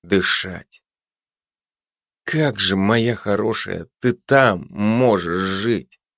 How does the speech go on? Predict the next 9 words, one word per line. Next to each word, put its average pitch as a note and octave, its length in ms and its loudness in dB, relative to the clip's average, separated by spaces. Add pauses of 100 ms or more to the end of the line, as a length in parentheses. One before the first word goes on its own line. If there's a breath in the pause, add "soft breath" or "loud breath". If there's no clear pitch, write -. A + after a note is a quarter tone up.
(500)
Там E3 260 0
ведь C3+ 140 -6
совсем C3+ 680 0
нет C#3+ 260 0
воздуха». A#2+ 880 0 (1600)
Очередная G#2+ 640 2
ночь G#2 240 2
без F#2 260 -2
сна, A2+ 380 -2